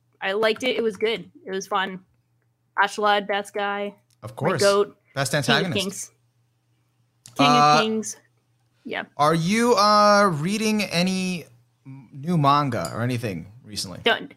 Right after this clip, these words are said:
Speaker 1: Okay. I've been busy, guys. So Bleach will start. <laughs>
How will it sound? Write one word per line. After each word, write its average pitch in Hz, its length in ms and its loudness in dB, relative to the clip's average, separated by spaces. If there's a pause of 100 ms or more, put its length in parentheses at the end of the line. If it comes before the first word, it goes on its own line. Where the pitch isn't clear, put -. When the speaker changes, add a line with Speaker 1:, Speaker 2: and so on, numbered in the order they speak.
(240)
Speaker 1:
Okay. 254 380 0 (340)
I've 233 120 0
been 269 200 4
busy, 254 380 4
guys. 170 380 -2
So 185 640 0
Bleach 285 640 -2 (680)
will 196 100 -8
start. 233 640 2 (460)
<laughs> 320 60 4